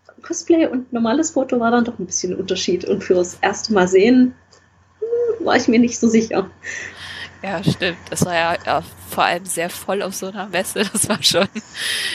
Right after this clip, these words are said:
Speaker 2: sehr lustig. Aber naja, dieses Jahr gab's sie ja, le-, äh, letztes Jahr gab's sie ja leider nicht. Ähm, mal gucken, ob's dieses Jahr die Messe gibt. Ich hoffe ja.
Speaker 1: Ja,
Speaker 2: Das
Speaker 1: das, das wär echt schön, aber es bleibt spannend. <laughs>
Speaker 2: Ja.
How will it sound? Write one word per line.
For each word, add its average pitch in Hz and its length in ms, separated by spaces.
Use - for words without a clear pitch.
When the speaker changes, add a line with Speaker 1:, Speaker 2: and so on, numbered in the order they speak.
Speaker 2:
sehr - 640
lustig. 151 520
Aber 185 380
naja, 160 400
dieses 185 280
Jahr 170 120
gab's 160 300
sie 175 80
ja, 160 140
le-, 156 160
äh, 165 100
letztes - 360
Jahr 143 120
gab's - 300
sie 160 80
ja 151 60
leider 139 280
nicht. 160 300
Ähm, 156 80
mal 160 80
gucken, 208 300
ob's - 180
dieses 185 340
Jahr 156 120
die 165 140
Messe - 240
gibt. - 400
Ich - 80
hoffe 175 200
ja. - 260
Speaker 1:
Ja, 190 120
Speaker 2:
Das 214 120
Speaker 1:
das, - 560
das - 220
wär 202 120
echt - 160
schön, 208 300
aber 196 160
es 220 180
bleibt 247 340
spannend. 165 540
<laughs> 320 40
Speaker 2:
Ja. 165 240